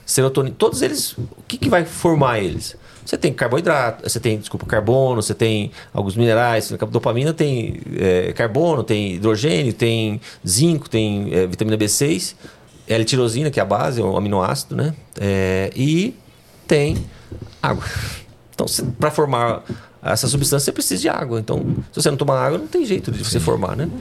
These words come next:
Speaker 1: E
Speaker 2: Qual o
Speaker 1: aí?
Speaker 2: ideal de tomar água por dia? É os dois litros que as pessoas sempre falam?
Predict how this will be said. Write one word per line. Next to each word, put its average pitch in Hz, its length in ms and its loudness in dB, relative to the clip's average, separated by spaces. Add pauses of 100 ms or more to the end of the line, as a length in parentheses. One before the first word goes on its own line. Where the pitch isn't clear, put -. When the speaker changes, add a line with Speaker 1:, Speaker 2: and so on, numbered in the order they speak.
(480)
Speaker 1:
E 131 40 -4
Speaker 2:
Qual 110 120 4
o 113 40 6
Speaker 1:
aí? 107 120 2
Speaker 2:
ideal 90 340 0
de - 120 -18
tomar 87 300 -6
água 82 120 -8
por 92 160 -8
dia? 80 240 -8
É 87 80 0
os 90 140 0
dois 87 220 -2
litros 92 180 -6
que 90 80 -6
as - 60 -10
pessoas - 320 -6
sempre 131 280 0
falam? 147 160 2